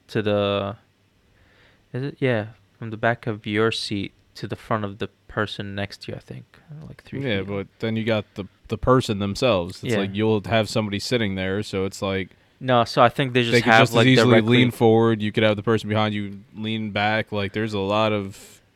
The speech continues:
Speaker 1: Yeah, that's true. Um,
Speaker 2: there's a lot of issues
Speaker 1: no,
Speaker 2: there.
Speaker 1: they, they're not,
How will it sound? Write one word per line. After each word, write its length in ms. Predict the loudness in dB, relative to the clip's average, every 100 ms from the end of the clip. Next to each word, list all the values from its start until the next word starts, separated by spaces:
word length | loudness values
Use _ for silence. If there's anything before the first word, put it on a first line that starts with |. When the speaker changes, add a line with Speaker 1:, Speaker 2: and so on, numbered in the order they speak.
| _
Speaker 1:
Yeah, 200 | 0 2
that's 180 | 0 0
true. 280 | -2 -2 -6 _
Um, 460 | -2 2 4 2 0
Speaker 2:
there's 140 | -2
a 40 | 0
lot 180 | 0
of 100 | 0
issues 260 | -2 -2 0
Speaker 1:
no, 180 | 4 4
Speaker 2:
there. 180 | 4 2
Speaker 1:
they, 220 | 2 2
they're 140 | 4 6
not, 200 | 6